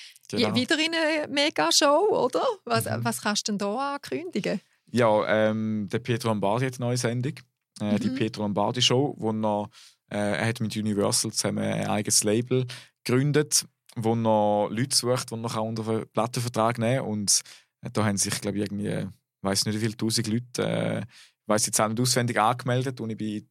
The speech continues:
Speaker 1: die Top fünfunddreißig reingekommen, äh, und ha-, können auf Köln. Ein Teil ist schon abgedrüllt, ein Teil kommt noch.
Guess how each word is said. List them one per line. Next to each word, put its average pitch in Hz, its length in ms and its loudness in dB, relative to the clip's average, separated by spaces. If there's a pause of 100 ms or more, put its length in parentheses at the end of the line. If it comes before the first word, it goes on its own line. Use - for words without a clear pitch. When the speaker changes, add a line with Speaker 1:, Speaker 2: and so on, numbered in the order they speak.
Speaker 1:
die 107 160 0
Top - 300 -4
fünfunddreißig 110 500 0
reingekommen, 127 380 0 (720)
äh, 110 240 4
und 107 180 0
ha-, 107 140 4
können 101 240 2
auf 101 160 0
Köln. 143 420 2 (220)
Ein 120 120 -4
Teil 113 220 2
ist 113 80 2
schon 104 140 4
abgedrüllt, 131 520 0
ein 123 80 -4
Teil 107 180 2
kommt 117 260 -2
noch. 139 160 0